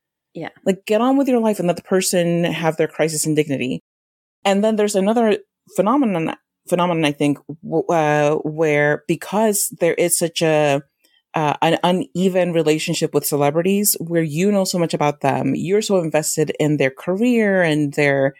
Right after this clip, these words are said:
Speaker 2: lives for some reason, um, you feel like you know them. So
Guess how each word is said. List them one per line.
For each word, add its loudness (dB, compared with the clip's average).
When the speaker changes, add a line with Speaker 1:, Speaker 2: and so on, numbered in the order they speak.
Speaker 2:
lives 0
for -6
some -2
reason, 0
um, 0
you 0
feel 0
like -2
you 0
know 2
them. 0
So 2